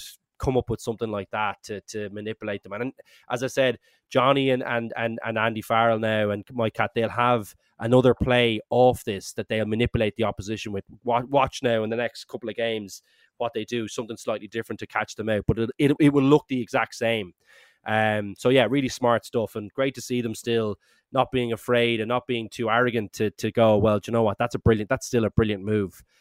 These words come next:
and that'll still work." Um, takes, takes a big thing. Some coaches wanna be completely, cr-, you know, create their own thing and not want to, you know, 'cause Joe Schmidt inevitably got the credit pretty much <laughs> straight away from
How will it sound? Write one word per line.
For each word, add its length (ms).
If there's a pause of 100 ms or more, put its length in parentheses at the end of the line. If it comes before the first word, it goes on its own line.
(120)
and 120
that'll 200
still 260
work." 400 (400)
Um, 640 (100)
takes, 220
takes 240
a 40
big 200
thing. 180
Some 180
coaches 380
wanna 220
be 180 (100)
completely, 360
cr-, 160
you 100
know, 260 (200)
create 260
their 160
own 220
thing 260
and 80
not 180
want 260
to, 200 (480)
you 80
know, 320
'cause 180 (160)
Joe 200
Schmidt 200
inevitably 300
got 140
the 40
credit 260
pretty 160
much 100
<laughs> 40
straight 280
away 400
from 360